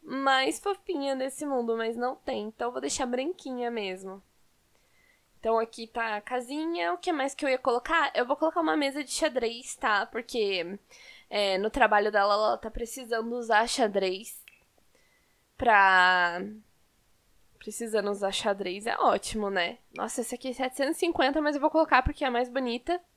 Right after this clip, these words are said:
E eu vou colocar aqui, ó. Eu preciso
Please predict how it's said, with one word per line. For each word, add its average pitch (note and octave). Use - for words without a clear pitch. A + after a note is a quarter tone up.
E A3+
eu G#3
vou A3+
colocar C4+
aqui, G#3
ó. D#3+
Eu A3
preciso B3